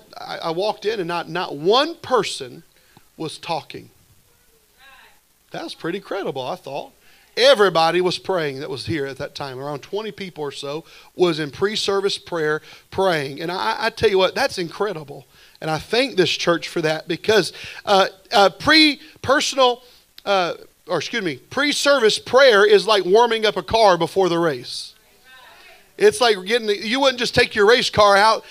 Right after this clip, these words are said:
on a racetrack and, and, and desire to win without getting it started up first and getting that engine warmed up a little bit. And the same thing with pre-service prayer. Uh, we shouldn't expect, uh,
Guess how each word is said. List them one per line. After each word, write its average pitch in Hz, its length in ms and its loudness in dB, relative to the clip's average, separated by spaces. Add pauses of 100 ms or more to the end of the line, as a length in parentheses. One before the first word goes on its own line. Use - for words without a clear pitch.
(160)
on 202 160 2
a 185 60 4
racetrack 214 640 2
and, 185 160 -4
and, 175 220 -4
and 175 100 -2
desire 190 420 2
to 175 100 2
win 196 340 2
without 185 420 0 (440)
getting 233 240 0
it 208 80 2
started 226 340 2
up 233 140 2
first 208 260 4
and 202 80 -4
getting 226 140 4
that 202 140 4
engine 202 360 2
warmed 202 260 6
up 240 160 4
a 202 40 0
little 180 240 0
bit. 151 280 -2 (300)
And 185 100 -2
the 180 80 4
same 262 360 2
thing 233 320 0
with 214 200 6 (260)
pre-service 220 600 2
prayer. 226 340 4 (300)
Uh, 208 220 4
we 277 200 2
shouldn't 285 320 0
expect, - 640 0 (340)
uh, 131 220 -12